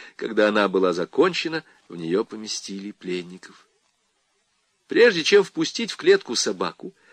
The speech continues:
Уэймен тщательно рассмотрел рваный со следами зубов ошейник.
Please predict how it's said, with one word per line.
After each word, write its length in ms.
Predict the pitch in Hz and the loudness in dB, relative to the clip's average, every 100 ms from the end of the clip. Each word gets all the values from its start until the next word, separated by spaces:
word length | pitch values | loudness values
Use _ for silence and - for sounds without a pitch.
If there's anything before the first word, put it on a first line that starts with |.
| - | -14
Уэймен 580 | - 190 208 254 240 226 | 4 8 8 6 -2 -6
тщательно 680 | - - 196 233 - 208 196 | -4 0 0 0 -2 -4 -2
рассмотрел 640 | 175 - 156 156 208 190 | -2 -2 -2 0 4 4
рваный 760 | 113 101 95 131 214 214 214 214 | 2 -2 2 2 2 0 -6 -8
со 140 | - | -10
следами 400 | - 120 135 170 | -6 -4 -2 -4
зубов 340 | 127 127 156 156 | -6 -6 -6 -8
ошейник. 560 | - 113 98 90 - | -8 -6 -6 -10 -20